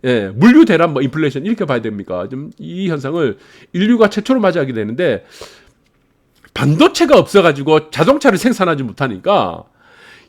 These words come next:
여기서 지금 물류가 지금 대란이 되는 거예요. 예. 그렇게 보시면 될 것 같아요. 그래서 전체적으로 자동차 업종들이 가장 많이 타격을 받고 있다. 이렇게 보시면 되고, 그리고 이 자동차 업종으로 인해서 다 전이가 되죠. 업황 자체가 다 안 좋아진다는 겁니다.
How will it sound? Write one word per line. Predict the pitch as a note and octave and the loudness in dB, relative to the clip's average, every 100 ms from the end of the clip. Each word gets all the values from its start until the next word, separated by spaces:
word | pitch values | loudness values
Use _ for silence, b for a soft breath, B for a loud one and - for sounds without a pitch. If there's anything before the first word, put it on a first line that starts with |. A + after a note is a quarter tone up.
| C3 | 4
여기서 | E3 D4 F4 D4+ | 6 6 4 2
지금 | A#3 A3+ F#3 | 2 0 0
물류가 | B2 G3+ E4+ F4 G3 | 2 2 4 4 4
지금 | E3+ C#3+ | 2 -2
대란이 | C3+ C3 F3+ | 0 0 2
되는 | C3 D3+ | -2 -2
거예요. | C#3+ F#2 E2+ A#2+ | -4 -4 -4 -4
예. | G#2 E2+ D#2+ - _ _ - | -4 -8 -12 -20 _ _ -4
그렇게 | A3 F#3+ | -4 -4
보시면 | C#3+ A#2 | -8 -8
될 | G#2 | -10
것 | G2+ A#2 | -10 -8
같아요. | A2 G#2+ | -8 -8
그래서 | A#2+ C3 b b - | -8 -10 b b -2
전체적으로 | F3 G#3+ G3 E3+ D3+ F3+ A3+ A3 | 0 2 2 2 2 4 4 2
자동차 | D3+ G3 C4 G3+ | 0 2 4 2
업종들이 | C#3 D#3 A#2+ A#2 F#3 F3 | 2 -4 -2 -2 -2 -4
가장 | - C#3+ D3+ | -10 -12 -8
많이 | A#2+ D#3+ E3+ | -6 -6 -8
타격을 | - C#3+ C3+ B2 | -12 -12 -10 -10
받고 | G#2 - F#2+ | -12 -18 -16
있다. | - | -10
이렇게 | D3+ E3 D#3 | -10 -8 -12
보시면 | B2 B2+ G#2 | -10 -10 -10
되고, | F#2+ F#2+ G2+ C3+ b b b | -10 -8 -8 -8 b b b
그리고 | - C#3+ - | -14 -8 -4
이 | G#3+ A3 G#3+ | 0 0 0
자동차 | F3 A#3+ C#4 G#3+ | 0 0 0 0
업종으로 | - F#3 E3+ D3+ | 0 -2 0 -2
인해서 | C3 B2+ D#3+ | -2 -4 -6
다 | - D#3 | -6 -6
전이가 | C3+ C3+ A3 | -2 0 0
되죠. | C#3 G#2+ G#2 | 0 -4 -6
업황 | G3+ G#3 C#4 | -4 0 0
자체가 | A3 - E3+ G#3 A3 b b _ | 0 -6 -2 -2 -4 b b _
다 | D3+ B3 | 4 4
안 | F#3 | 4
좋아진다는 | B2+ F#3 F3+ E3+ C#3 | 4 2 2 -6 -8
겁니다. | G#2+ G2+ E2+ D#2+ E2 | -8 -12 -12 -12 -12